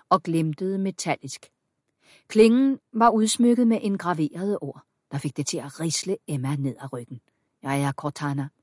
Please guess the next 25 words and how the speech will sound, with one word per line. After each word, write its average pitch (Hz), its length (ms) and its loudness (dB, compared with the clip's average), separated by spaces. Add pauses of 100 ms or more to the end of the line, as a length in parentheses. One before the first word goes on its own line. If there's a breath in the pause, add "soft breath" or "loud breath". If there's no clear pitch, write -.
(200)
af 151 100 -4
samme 190 300 4
stål 196 360 0
og 165 80 -4
temperament 151 680 0 (260 soft breath)
som 160 180 0 (120)
Joyous 156 580 0
and 135 200 -6
Durandal." 131 640 -4 (2250 soft breath)
Da 185 160 2
Emma 202 300 2 (320)
var 202 120 -2
ti, - 380 -6 (260)
og 190 80 0
hendes 165 240 0
far 151 180 0
for 156 100 -8
første 160 300 -6
gang 156 280 -2
lagde 156 200 0
sværdet 156 400 -2
i 135 60 -4
hænderne 147 400 -6
på 165 160 -2
hende, 165 240 -4